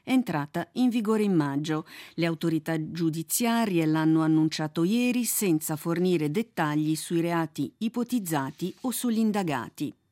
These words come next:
In Italia sono degenerati in scontri, vandalismi e violenze molti cortei e diverse manifestazioni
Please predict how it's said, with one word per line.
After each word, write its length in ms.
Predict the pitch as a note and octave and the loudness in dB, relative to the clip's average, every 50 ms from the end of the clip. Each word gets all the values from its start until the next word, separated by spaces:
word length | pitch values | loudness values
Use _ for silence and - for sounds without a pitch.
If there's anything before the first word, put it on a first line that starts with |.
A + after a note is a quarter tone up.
| _ _ _ - - - - - - - | _ _ _ -20 -20 -20 -20 -20 -14 -6
In 120 | - E3+ F3 | -2 0 0
Italia 400 | E3+ E3 F3 E3+ E3+ E3 F3 E3+ | 2 2 0 0 0 0 0 -2
sono 340 | - - F3 E3 E3+ E3+ | 0 2 2 4 4 2
degenerati 680 | E3 D#3+ E3+ D#3+ E3 F3 F3 F3 F3 F3 F3 F3 - - | 2 2 0 0 2 2 2 2 2 2 2 0 0 0
in 100 | F3 F3 | 0 0
scontri, 640 | E3+ - - - A3+ A3+ A3 A3 G#3+ G3+ - E3+ E3 | 0 0 -2 -2 0 0 2 2 0 0 -2 -2 -2
vandalismi 680 | D3+ D#3+ E3 E3 D#3 E3 D#3+ E3 F3 E3 D3+ E3+ E3 E3 | 0 0 0 0 0 0 0 0 0 0 2 2 2 2
e 60 | D#3+ | 2
violenze 640 | D3+ E3 F3 F3+ F#3+ G3 G#3 G3+ G3 - - F3+ E3+ | 2 0 0 0 0 0 0 0 0 -2 -2 -2 0
molti 440 | E3+ E3 E3 E3+ E3 - - E3+ D#3 | 2 2 2 2 0 -2 -8 -10 -8
cortei 580 | - E3 E3 D#3 - - F3 F3 F3 E3+ E3+ | -4 -4 -6 -4 -4 -4 -2 -2 0 0 0
e 60 | E3 | 0
diverse 540 | D#3+ D#3 D#3+ D#3+ E3 E3 D#3 - - F3 E3+ | 0 0 -2 -2 -2 -4 -4 -4 -4 -2 0
manifestazioni 1000 | E3 E3 E3 E3+ D#3 - E3+ D#3 - F3 E3 - - A#3+ A#3 A3 A3 A3 A3 G#3+ | 0 2 2 2 0 0 -2 -4 -4 -6 -6 -4 -2 0 2 2 2 2 2 0